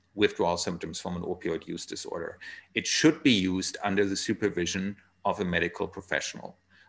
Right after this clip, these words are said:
Um, and for that purposes, I think we, sh-, we should, um, we should be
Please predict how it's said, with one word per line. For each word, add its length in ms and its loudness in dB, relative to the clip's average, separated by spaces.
Um, 300 2
and 100 2
for 100 4
that 120 4
purposes, 520 2
I 120 2
think 140 2
we, 80 0
sh-, 140 -8
we 60 -4
should, 200 4
um, 520 0
we 120 2
should 240 2
be 40 4